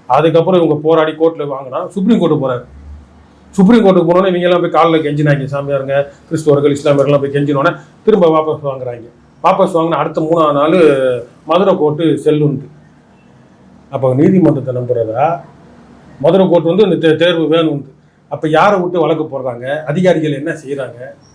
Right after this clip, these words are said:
ஒண்ணும் இல்ல. மேல நல்ல டெட்டுன்ற மாதிரி ஒண்ணும் மண்டையில இல்லைங்க.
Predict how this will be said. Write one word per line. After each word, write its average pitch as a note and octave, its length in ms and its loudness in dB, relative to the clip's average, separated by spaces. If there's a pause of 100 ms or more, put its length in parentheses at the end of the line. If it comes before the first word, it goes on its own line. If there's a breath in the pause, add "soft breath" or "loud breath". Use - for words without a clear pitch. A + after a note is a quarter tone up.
(1700)
ஒண்ணும் D#3 240 0
இல்ல. A#2+ 100 0
மேல D3+ 200 4
நல்ல E3 320 4
டெட்டுன்ற D#3 460 0
மாதிரி D#3+ 220 2
ஒண்ணும் D3 320 -2
மண்டையில C#3+ 240 -4
இல்லைங்க. C3+ 360 -8